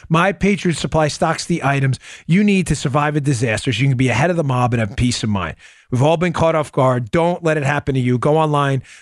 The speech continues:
uh, and check it out at prepare with dan dot com. That's prepare with dan dot com.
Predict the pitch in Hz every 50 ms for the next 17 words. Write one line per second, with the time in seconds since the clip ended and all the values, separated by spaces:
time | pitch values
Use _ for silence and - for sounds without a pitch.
0 | - - 120 120 113 107 - 123 117 - - 165 156 - 165 143 143 135 131 135
1 | - - 110 - - 120 - - 170 165 160 151 135 - 156 139 135 131 135 113
2 | 107 - - 165 170 170 165 156 - - - _ - - 135 123 - - - 123
3 | 110 - 180 208 208 185 165 - - 156 143 139 131 123 120 110 104 - - 139
4 | 143 135 131 113